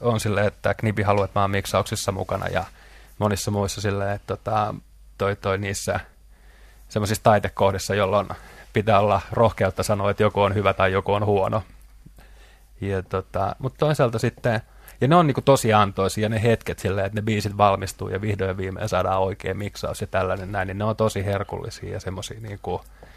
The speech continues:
tota, toi, toi, niistä tulee ihan mieletön fiilis. Mut toisaalta silleen niinku, mun mielestä on ihanaa olla myöskin semmoisten artistien kuin Antti Tuiskun kanssa, kenen kanssa me ollaan tehty viisi levyä.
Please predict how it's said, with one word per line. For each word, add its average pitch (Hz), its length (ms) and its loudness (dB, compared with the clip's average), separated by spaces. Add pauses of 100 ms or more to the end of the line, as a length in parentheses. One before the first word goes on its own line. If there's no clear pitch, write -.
(520)
tota, - 520 -4 (760)
toi, 98 200 -6
toi, 98 440 -8 (960)
niistä 117 300 0
tulee 101 220 0
ihan 104 140 0
mieletön 104 400 0
fiilis. 104 460 -2 (380)
Mut 139 160 -2
toisaalta 120 400 2
silleen 160 220 0
niinku, 165 380 0 (1000)
mun 139 100 0
mielestä 147 240 2
on 143 60 4
ihanaa 123 400 4
olla 120 320 4
myöskin 127 300 -4
semmoisten 110 400 -2
artistien 107 440 0
kuin 117 160 4
Antti 113 180 -2
Tuiskun 98 420 0
kanssa, 92 160 -2
kenen 98 200 -4
kanssa 95 140 0
me 101 40 -2
ollaan 101 160 2
tehty 101 320 -4
viisi 101 300 -4
levyä. 95 380 -8